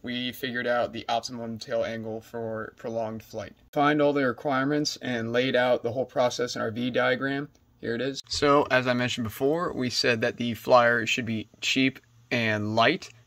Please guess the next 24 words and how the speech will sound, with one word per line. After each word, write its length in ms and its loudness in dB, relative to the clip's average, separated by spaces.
and 360 -4
that 160 2
we're 160 -2
not 180 2
gonna 180 -2
change 640 0
the 480 -2
specifications 840 0
by 180 6
too 200 0
much 440 4
in 220 -2
fear 360 2
of 300 4
ruining 280 2
the 60 -2
flyer 480 6
altogether. 520 0
Then 160 6
we 100 6
defined 420 6
our 120 6
requirements 800 4
in 420 -2